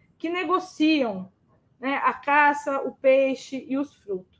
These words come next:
No mau encontro, algo sucedeu que mereça ser comentado. Alguém se envolveu demais com determinada caça, matou demais, se expôs demais, sem pedir licença, isto é,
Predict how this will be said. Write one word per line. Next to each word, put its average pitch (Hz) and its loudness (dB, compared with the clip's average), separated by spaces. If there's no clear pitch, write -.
No 392 -2
mau 294 4
encontro, 320 -2
algo 330 4
sucedeu 285 -2
que 294 -8
mereça 277 -2
ser 277 -4
comentado. 240 -6
Alguém 262 -2
se 320 -12
envolveu 285 0
demais 262 -4
com 254 -6
determinada 240 -4
caça, 226 -6
matou 302 2
demais, 233 -2
se - -8
expôs 311 0
demais, 233 -6
sem 311 -4
pedir 285 -4
licença, 254 -8
isto 262 -4
é, 233 -4